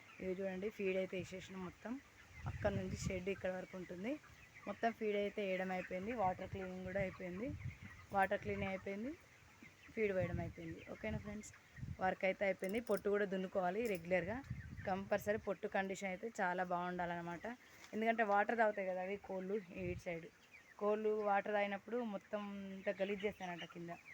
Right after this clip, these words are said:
మనం పొట్టు దున్నితే మంచిగా నీట్ అయిపోతుంది. మళ్ళీ ఇవి, ఆ, మోషన్ పోవడం అట్లుంటుంది కదా, పొట్టు దున్నుకుంటే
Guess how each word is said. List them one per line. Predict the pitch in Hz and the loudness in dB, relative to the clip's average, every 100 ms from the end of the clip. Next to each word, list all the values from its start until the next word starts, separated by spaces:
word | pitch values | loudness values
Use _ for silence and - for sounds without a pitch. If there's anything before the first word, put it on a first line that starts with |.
| - - - - - | -18 -20 -20 -18 -2
మనం | 208 202 | 0 0
పొట్టు | 202 202 - 226 | 0 0 4 4
దున్నితే | 208 208 208 277 | 4 2 4 6
మంచిగా | 247 208 214 | 6 2 0
నీట్ | 208 202 | -2 4
అయిపోతుంది. | 196 190 196 208 220 | 4 4 0 2 2
మళ్ళీ | 233 202 196 | 2 2 2
ఇవి, | 190 190 185 - - - - | 0 0 -4 -10 -20 -20 -8
ఆ, | 190 190 190 190 | -2 0 0 2
మోషన్ | 202 202 202 | 2 2 2
పోవడం | 190 190 190 190 | 4 2 2 2
అట్లుంటుంది | 185 196 196 196 180 | 0 0 2 2 4
కదా, | 180 226 - - - - - | 2 0 -4 -12 -12 -10 -2
పొట్టు | - - | 2 4
దున్నుకుంటే | 214 208 196 196 196 262 | 2 2 0 -4 -2 -4